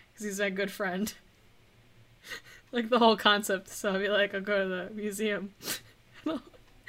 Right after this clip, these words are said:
and I'll, like, walk into the armor court, and, and they'll be all, like, the halberds, like, up on, like, in the display. I'm like, "Oh, wow, look at all those Steves."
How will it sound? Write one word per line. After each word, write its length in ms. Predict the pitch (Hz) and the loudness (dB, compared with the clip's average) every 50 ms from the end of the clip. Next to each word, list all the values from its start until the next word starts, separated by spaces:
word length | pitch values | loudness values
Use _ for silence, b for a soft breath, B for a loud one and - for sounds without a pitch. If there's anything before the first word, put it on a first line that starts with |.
| - 453 - - - - - - - - - - - - - - - - - B B B B B B - | 0 0 0 -2 -6 -20 -20 -20 -20 -20 -20 -20 -20 -20 -20 -20 -20 -20 -14 B B B B B B 6
and 200 | 359 330 285 262 | 6 8 8 8
I'll, 120 | 262 247 | 6 4
like, 160 | 240 240 240 247 | 2 0 0 2
walk 240 | 233 233 226 226 - | 4 4 4 4 4
into 160 | 240 226 226 | 2 2 2
the 140 | 233 226 214 | 2 2 2
armor 280 | 208 226 226 220 214 208 | 4 2 2 2 0 -4
court, 400 | - - 226 185 185 - - - - B B B B B B B B B - | -4 -2 -2 -2 -2 -4 -8 -10 -14 B B B B B B B B B -8
and, 360 | 254 208 208 202 196 196 - - - | -4 -4 -2 -2 -4 -6 -10 -10 -8
and 180 | - 202 208 202 | -6 -4 -2 0
they'll 100 | 202 196 | 0 2
be 140 | 185 196 | 2 2
all, 220 | 196 190 190 190 180 | 4 4 4 2 2
like, 160 | 190 185 - | 0 -2 -2
the 80 | - 208 | 0 2
halberds, 520 | 196 202 190 190 190 196 196 190 190 - | 4 4 4 4 2 2 2 2 2 2
like, 160 | 202 196 190 | 0 2 2
up 200 | 196 190 190 - | 0 0 0 0
on, 340 | 190 190 190 185 185 185 185 | 0 0 0 0 -2 -4 -4
like, 160 | 190 190 190 | -4 -4 -2
in 100 | 202 196 190 | -2 0 0
the 80 | 190 185 | 0 0
display. 360 | 196 196 - - 240 226 214 | 0 0 4 8 10 10 10
I'm 100 | 208 214 | 12 10
like, 140 | 233 240 - | 10 12 12
"Oh, 140 | 285 285 262 | 12 12 12
wow, 180 | 247 254 254 247 | 12 12 12 12
look 160 | 254 254 277 | 12 10 10
at 60 | 262 | 10
all 100 | 277 285 | 10 10
those 240 | 226 233 233 233 233 | 10 8 8 6 6
Steves." 720 | - - - 247 233 220 208 160 196 196 226 - - - | 2 2 2 2 4 4 4 2 2 0 0 -2 -2 -2